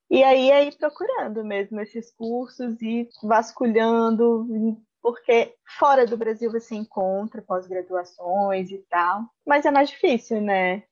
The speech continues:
Então, não tem jeito. Você vai ser autodidata, noventa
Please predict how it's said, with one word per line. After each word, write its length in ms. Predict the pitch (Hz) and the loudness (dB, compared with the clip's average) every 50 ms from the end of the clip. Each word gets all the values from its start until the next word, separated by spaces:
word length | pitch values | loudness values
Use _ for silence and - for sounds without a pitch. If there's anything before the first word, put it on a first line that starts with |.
| _ _ | _ _
Então, 960 | - 214 220 226 226 - _ _ - 233 220 226 226 240 247 254 254 262 254 254 - | -4 -2 -2 -2 -2 -4 _ _ 2 4 4 4 4 2 2 0 -2 -4 -6 -10 -12
não 220 | 269 247 269 285 381 | -6 -2 -2 -2 0
tem 240 | - - 494 494 403 | 0 0 0 0 0
jeito. 380 | 302 208 131 - - - - - _ _ _ - _ _ | -2 -2 -4 -6 -12 -20 -20 -20 _ _ _ -20 _ _
Você 120 | _ - 220 | _ -20 -8
vai 200 | 202 226 226 269 | -4 -4 -4 -4
ser 240 | - _ - 269 254 | -4 _ 0 2 4
autodidata, 880 | 233 277 285 - 285 233 214 247 185 175 165 175 175 - _ 233 240 247 _ _ _ _ _ _ _ _ | 4 2 0 -2 -8 -8 -8 -8 -6 -6 -4 -4 -6 -6 _ -8 -8 -8 _ _ _ _ _ _ _ _
noventa 560 | 220 208 208 202 202 196 214 226 254 240 294 | -12 -6 -6 -6 -4 -2 -2 -2 0 0 0